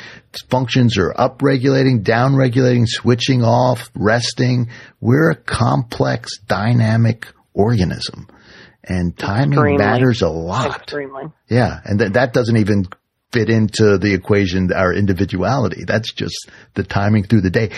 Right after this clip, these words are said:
Speaker 1: And then particularly for women, the timing through the month. The timing for the month
Speaker 2: Correct.
Speaker 1: matters as well, too.
Speaker 2: Correct.
Speaker 1: The body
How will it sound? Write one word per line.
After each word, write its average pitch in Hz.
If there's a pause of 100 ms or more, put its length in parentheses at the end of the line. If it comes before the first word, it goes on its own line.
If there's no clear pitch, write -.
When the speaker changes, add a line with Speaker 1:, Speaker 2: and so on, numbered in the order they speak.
(140)
Speaker 1:
And 120
then 135
particularly 123
for 101
women, 135
the 95
timing 98
through 92
the 82
month. 92 (540)
The 101
timing 87
for -
the 87
month 90
Speaker 2:
Correct. 139
Speaker 1:
matters 85
as -
well, 82
too. 95
Speaker 2:
Correct. 131
Speaker 1:
The 101
body 113